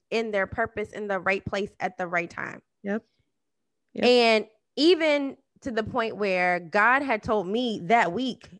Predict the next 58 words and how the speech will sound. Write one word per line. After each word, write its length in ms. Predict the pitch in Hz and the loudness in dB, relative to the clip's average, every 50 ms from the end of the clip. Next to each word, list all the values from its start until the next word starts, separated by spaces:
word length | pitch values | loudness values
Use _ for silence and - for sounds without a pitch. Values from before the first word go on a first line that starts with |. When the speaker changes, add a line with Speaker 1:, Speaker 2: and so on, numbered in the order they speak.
| _ _ - | _ _ -10
Speaker 1:
we, 160 | 202 220 - - | -8 -8 -6 -6
and 100 | 196 220 | -4 -2
mind 160 | 240 247 247 214 | 0 0 0 -2
you, 60 | 220 | -4
we 80 | 247 | -4
had 140 | 269 226 202 | -4 -4 -4
no 200 | 202 208 208 214 | -4 -2 0 0
idea 220 | 214 208 196 185 190 | 2 0 0 -2 -2
he 100 | 190 180 | -4 -4
was 80 | 170 | -4
showing, 280 | - 185 165 160 - - - | -4 -4 -4 -4 -6 -10 -14
she 140 | - - 196 | -12 -10 -8
was 120 | 170 170 | -8 -6
showing 180 | - 175 160 160 | -6 -4 -4 -4
up 100 | 143 - | -4 -4
at 80 | 151 | -4
all. 60 | 147 - | -6 -6
He 160 | - 220 262 240 | -6 -6 -4 -4
was 120 | 208 214 | -6 -6
showing 160 | 208 196 180 | -6 -6 -6
up 80 | 156 - | -4 -4
at 80 | 85 | -4
all. 160 | 80 - - - _ _ _ _ _ _ _ _ | -4 -6 -6 -10 _ _ _ _ _ _ _ _
God 200 | - 240 269 277 | 2 2 2 2
had 80 | 269 262 | 2 0
told 160 | 269 240 226 | 0 0 0
me 80 | 214 220 | 0 0
that 180 | 208 202 190 185 | 0 0 0 0
week, 160 | 202 185 - | -2 -4 -2
"I 100 | - 202 | -2 -2
want 200 | 220 226 226 - | 0 -2 -4 -2
you 40 | 214 208 | -2 -2
to 40 | 180 | 0
wake 220 | 185 190 185 - | 0 -2 0 0
up 140 | 170 175 - - | -2 -2 -2 -2
early 340 | - 175 180 180 180 175 - _ _ | -2 -2 0 0 -2 -4 -6 _ _
every 300 | - 240 254 247 294 285 | 0 0 0 0 -2 -4
day 340 | 240 226 226 220 208 208 208 | 0 4 4 6 6 6 4
this 260 | 196 190 208 220 - | 2 -2 -4 -4 -4
week. 340 | - 185 165 156 - - - _ _ _ _ _ _ _ _ - | -6 -8 -8 -8 -10 -12 -20 _ _ _ _ _ _ _ _ -2
And 140 | 226 240 | 0 2
I 120 | 254 285 330 | 2 0 -2
just 200 | - - - - | -4 -10 -12 -8
want 220 | 240 226 214 - | -8 -8 -6 -6
you 60 | - | -8
to 60 | 175 175 | -8 -8
get 180 | 165 185 170 143 | -6 -6 -8 -6
in 60 | 202 | -6
front 180 | 185 202 196 | -6 -6 -4
of 40 | 190 | -4
your 80 | 185 185 | -4 -6
computer 400 | - 214 190 185 190 180 170 - - | -6 -8 -12 -8 -8 -6 -8 -8 -6
and 120 | 160 170 | -4 -4
I 20 | 170 | -4
want 180 | 170 170 - | -4 -4 -8
you 60 | 170 175 | -10 -10
to 60 | 160 | -8
write. 240 | 143 131 53 - | -8 -8 -8 -10